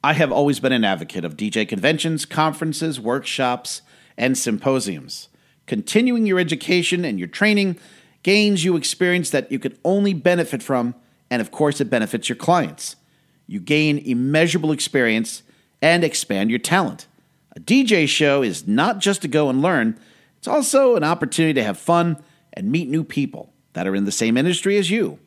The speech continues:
In fact, a lot of the knowledge that you gain happens in the hallways with your colleagues, and that can be even more valuable than what's inside the seminar room. On today's podcast, we preview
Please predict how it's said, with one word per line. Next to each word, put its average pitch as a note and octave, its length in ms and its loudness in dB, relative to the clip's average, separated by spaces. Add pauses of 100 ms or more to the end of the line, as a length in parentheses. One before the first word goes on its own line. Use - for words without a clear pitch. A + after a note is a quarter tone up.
In E3 100 -16
fact, F#3 500 -2 (200)
a B2+ 80 -2
lot C#3+ 300 6
of D#3 80 2
the D3+ 80 4
knowledge C3+ 380 4
that G#3+ 240 -2
you G3 100 2
gain C#3+ 480 0 (200)
happens G#3+ 580 0 (100)
in A2 140 -4
the B2 80 0
hallways D3 680 2
with A#2 140 -2
your E3 100 -2
colleagues, B2+ 640 0
and F2 120 -8
that D3 400 -4
can F#2+ 160 -8
be G2 260 -8
even F2+ 200 -4
more E2+ 180 -4
valuable F3+ 460 0
than G2 180 -2
what's E2+ 300 -12
inside G#3 540 -2
the F#3 60 -6
seminar B2 460 0
room. D#2+ 300 -8 (380)
On G#3+ 180 6
today's G3 460 2
podcast, G2 680 -2
we E3 160 2
preview B2+ 720 0